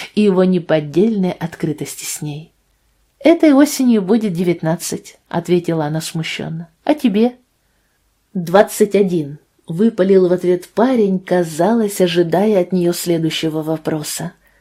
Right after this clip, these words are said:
Подождав мгновение, он поднял руки вверх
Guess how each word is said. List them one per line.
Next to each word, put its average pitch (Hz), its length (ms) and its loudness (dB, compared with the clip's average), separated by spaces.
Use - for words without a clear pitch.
Подождав 190 600 2
мгновение, 185 800 2
он 262 200 2
поднял 220 480 4
руки 214 280 0
вверх 202 400 4